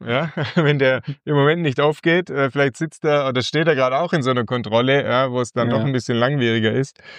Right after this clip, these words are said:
Speaker 1: Ausgemacht hat was, dass wir uns jetzt melden, aber, äh, wird sicherlich gleich noch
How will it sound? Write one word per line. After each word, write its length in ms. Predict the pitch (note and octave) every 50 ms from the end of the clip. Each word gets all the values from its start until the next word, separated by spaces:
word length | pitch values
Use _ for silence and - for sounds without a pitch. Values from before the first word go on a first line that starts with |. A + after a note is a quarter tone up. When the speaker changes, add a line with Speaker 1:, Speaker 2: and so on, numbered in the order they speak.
| - - _
Speaker 1:
Ausgemacht 580 | - - A#2+ A#2 - - B2 A#2+ A#2+ A#2 A2 -
hat 140 | A#2+ B2 -
was, 160 | C3 C3 A2
dass 220 | - A#2+ A#2 A2
wir 180 | A#2+ A#2 A#2 A2+
uns 300 | - - B2 A#2+ A2 -
jetzt 220 | B2 A#2 G2+ -
melden, 380 | - A2+ A2+ A#2 B2 B2 A#2 A#2
aber, 360 | G#2+ G#2+ A2 A2 A2 G#2+ G2+ A2+
äh, 240 | A2+ A2 A2 G#2+ G#2
wird 140 | A#2 A2
sicherlich 400 | - - A2+ A2+ A#2 A2+ G#2+ F#2+
gleich 240 | - A2+ G#2+ G#2+ G#2
noch 240 | A2 A2 G#2 F#2 -